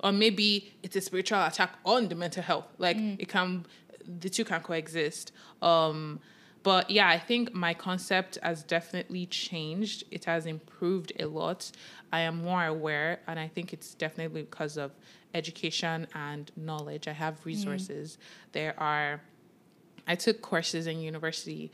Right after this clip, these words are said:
Speaker 1: with, um, with, like, eating disorders and addiction. So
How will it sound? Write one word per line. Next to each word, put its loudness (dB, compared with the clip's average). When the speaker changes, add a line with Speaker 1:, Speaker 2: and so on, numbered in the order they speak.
Speaker 1:
with, -6
um, -4
with, -6
like, -4
eating -4
disorders -2
and -4
addiction. -4
So 0